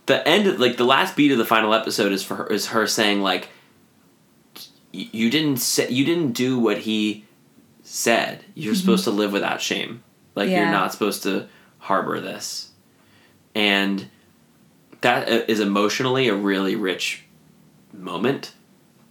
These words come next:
Speaker 1: But in now the beats right afterwards, I'm suddenly like, "Wait, so does she want him to out himself? Or, like, what does that mean?" Like, she just wants him to forgive himself and not feel ashamed for having experienced that, but, like, I don't know what that looks like.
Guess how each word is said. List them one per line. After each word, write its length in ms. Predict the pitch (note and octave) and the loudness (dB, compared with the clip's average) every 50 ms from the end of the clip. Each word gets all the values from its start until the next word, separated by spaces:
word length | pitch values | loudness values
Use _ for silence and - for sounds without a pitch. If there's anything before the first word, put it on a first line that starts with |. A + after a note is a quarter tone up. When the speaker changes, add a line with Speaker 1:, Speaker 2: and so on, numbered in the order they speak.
| _ _ - | _ _ -4
Speaker 1:
But 220 | A2+ G#2 - - | -4 -2 0 0
in 160 | A#2 A2+ A2 A2 | 0 0 2 2
now 200 | A2+ A2+ A#2 A#2+ | 2 2 2 2
the 100 | A2+ A2 | 0 -2
beats 440 | G2 - - A#2 A#2+ A#2 - - - | -2 0 0 0 0 0 -4 -4 -2
right 220 | F#2+ G2 E2+ - | 0 0 0 2
afterwards, 520 | F2 F#2 G2 - - C#3+ D3 D#3 D3+ C#3+ A2+ | 2 0 0 0 0 2 2 2 2 0 0
I'm 120 | G#2+ G2+ | 0 0
suddenly 340 | - - A#2 G#2 G2+ G#2+ G#2 | 0 0 0 0 0 0 0
like, 400 | G2 G2 F#2+ F#2+ F#2 - - - - _ _ _ | 0 2 0 0 -2 -4 -8 -14 -20 _ _ _
"Wait, 180 | - D3+ B2 - | 0 0 2 2
so 80 | A#2+ G#2+ | 0 0
does 180 | G2 A2+ G#2+ | 0 0 -2
she 140 | - - C#3+ | 0 0 0
want 200 | A#2+ C3+ C#3 C#3+ | 0 0 0 0
him 120 | E3+ D3+ A#2 | -2 -4 -4
to 180 | - - - | -4 -2 0
out 80 | - B2 | 0 0
himself? 500 | F#3 A#3 - - A4 A4 G#4+ - - - - _ _ _ _ - | 0 -2 -2 0 0 0 0 -2 -8 -16 -20 _ _ _ _ 2
Or, 140 | A#2+ A#2 A2 | 4 4 4
like, 260 | G#2+ G#2 G2+ - - - | 4 2 2 0 -2 -2
what 120 | C#3 F3 | 0 0
does 100 | E3+ - | 0 0
that 160 | - - - C3 | 0 0 0 2
mean?" 320 | C#3 B2+ - - F#2 - - - - | 2 0 0 -2 -6 -10 -16 -6 -2
Like, 220 | A2 A2+ A2 - - - - - | 0 0 0 -2 -6 -16 -18 -8
she 120 | - - D#3 | -4 0 0
just 140 | F3+ E3 | 2 2
wants 240 | E3 E3 D#3+ D3+ - | 4 2 2 2 0
him 80 | D3 B2 | 0 0
to 80 | A#2 A2+ | 0 0
forgive 460 | - A2+ G2+ G2+ A#2+ A2+ A#2+ A#2+ - | 0 -2 0 2 4 2 2 2 0
himself 580 | - G#3+ A3+ A#3 - C4+ C4 C4+ C4+ - - - - - - - - - - | -2 -2 -2 0 0 0 0 0 0 -4 -10 -18 -20 -20 -20 -20 -20 -8 -4
and 120 | G#2+ G#2+ | -2 0
not 200 | A2 G#2+ G#2+ - | 0 0 0 0
feel 140 | A#2+ A2 G2+ | 2 2 2
ashamed 320 | G2+ G2+ - G#2+ G#2+ A2 G#2+ | 2 2 0 0 0 0 0
for 120 | - G#2+ | -2 -2
having 240 | G#2 G2 G2 F#2+ F#2+ | 0 -2 -2 -2 -2
experienced 600 | E2 - - - - G#2+ G#2+ A2+ C3+ D3 D3 - | -4 -6 -8 -4 -2 0 0 0 0 -2 -4 -2
that, 320 | - F3 F3+ F3+ F3 F3+ - | 0 0 2 2 0 -2 -2
but, 160 | A2 - - | -2 0 0
like, 360 | G#2+ G#2+ G#2 G2+ G2 - - - - - - - - - - - - - - - - - - - - - - - - - - - - - - - | 0 0 0 0 -2 -4 -8 -16 -20 -20 -20 -20 -20 -20 -20 -20 -20 -20 -20 -20 -20 -20 -20 -20 -20 -20 -20 -20 -20 -20 -20 -20 -20 -20 -12 -6
I 80 | - A#2+ | -4 -2
don't 100 | C3 B2+ | 0 2
know 120 | B2+ B2 A#2+ | 2 2 2
what 120 | A#2 A2+ | 2 2
that 220 | A2+ G2+ F2+ F2+ G2 | 2 0 0 2 0
looks 240 | A2 G#2+ - - | -2 -2 -2 -4
like. 340 | - - - - - - - | -4 -4 -6 -6 -10 -16 -20